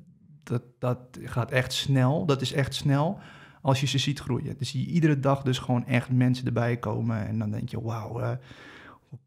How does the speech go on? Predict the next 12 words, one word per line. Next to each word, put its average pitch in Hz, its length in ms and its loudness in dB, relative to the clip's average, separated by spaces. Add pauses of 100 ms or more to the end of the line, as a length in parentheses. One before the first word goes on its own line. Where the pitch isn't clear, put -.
(140)
hoe - 160 -16
kan 135 200 2
het 139 140 2
zo 139 180 2
snel 135 300 2
gaan?" 135 400 -2 (500)
En 127 460 4
toen 135 160 0
maakte 131 340 0
ik 131 100 -4
een 117 360 0
liedje 220 380 0